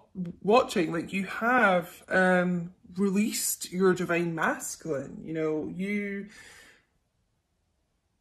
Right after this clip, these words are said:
you, this got, like, too much for you to kind of handle, and you didn't really feel like it was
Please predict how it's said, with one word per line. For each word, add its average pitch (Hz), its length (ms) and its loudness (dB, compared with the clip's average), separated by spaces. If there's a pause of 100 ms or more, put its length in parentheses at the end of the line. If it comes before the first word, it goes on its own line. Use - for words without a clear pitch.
(520)
you, 180 320 -8
this 254 300 6
got, 247 240 8
like, 202 180 4
too 226 200 0
much 196 260 2
for 214 120 -6
you 185 180 0
to - 180 -8
kind 175 160 -2
of 165 80 -4
handle, 196 680 4
and 170 140 2
you 156 60 -2
didn't 180 200 0
really 196 180 0
feel 190 220 0
like 175 320 2
it 151 80 -6
was 160 200 -6